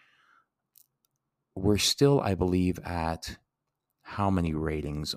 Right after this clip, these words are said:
on Spotify? All right, gotta do a scrolling and lots of tappity taps.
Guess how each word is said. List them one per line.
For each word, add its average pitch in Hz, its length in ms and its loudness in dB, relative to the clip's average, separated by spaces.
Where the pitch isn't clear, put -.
on 73 560 -8
Spotify? - 1120 -4
All 50 60 -6
right, - 220 -8
gotta 52 200 -6
do 62 140 -4
a 107 40 0
scrolling 123 760 8
and 73 160 -4
lots - 280 -8
of 95 60 -10
tappity 110 440 -4
taps. - 540 -6